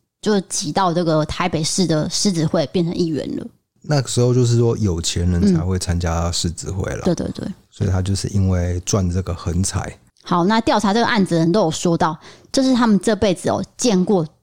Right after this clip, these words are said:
Speaker 1: 最让人想吐的案件，因为他们亲眼目睹了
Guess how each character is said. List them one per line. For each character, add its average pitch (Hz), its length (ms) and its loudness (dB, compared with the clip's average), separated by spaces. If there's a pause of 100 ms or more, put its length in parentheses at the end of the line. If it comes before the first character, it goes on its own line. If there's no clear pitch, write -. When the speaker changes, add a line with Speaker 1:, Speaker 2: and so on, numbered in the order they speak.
Speaker 1:
最 220 280 0
让 196 200 2
人 156 80 0
想 151 260 -4
吐 180 160 0
的 175 100 0
案 147 220 -4
件， - 160 -8 (140)
因 240 100 2
为 - 20 2
他 247 100 4
们 220 160 4
亲 - 200 2
眼 185 100 4
目 202 220 4
睹 110 200 -4
了 - 100 -2